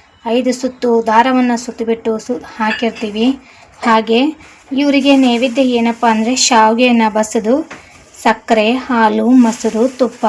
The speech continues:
ಇದಿಷ್ಟನ್ನು ಮಿಶ್ರಣ ಮಾಡಿ ಅಲ್ಲಿ ಹಾಕ್ಬೇಕು. ಇವರಿಗೆ ಇಲ್ಲಿ, ಇಲ್ಲಿದೆ ನೋಡಿ, ಇಲ್ಲಿ ಹಾಕ್ಬೇಕು.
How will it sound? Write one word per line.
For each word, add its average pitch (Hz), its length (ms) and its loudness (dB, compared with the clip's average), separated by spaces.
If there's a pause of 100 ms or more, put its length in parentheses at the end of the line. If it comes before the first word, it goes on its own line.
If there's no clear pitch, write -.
ಇದಿಷ್ಟನ್ನು 247 600 0
ಮಿಶ್ರಣ 233 480 -2
ಮಾಡಿ 226 500 -2 (480)
ಅಲ್ಲಿ 220 360 0 (840)
ಹಾಕ್ಬೇಕು. 226 500 -4
ಇವರಿಗೆ 233 440 0 (680)
ಇಲ್ಲಿ, 233 320 -6 (1600)
ಇಲ್ಲಿದೆ 226 340 -6
ನೋಡಿ, 220 220 -4
ಇಲ್ಲಿ 262 300 -4
ಹಾಕ್ಬೇಕು. 208 560 -8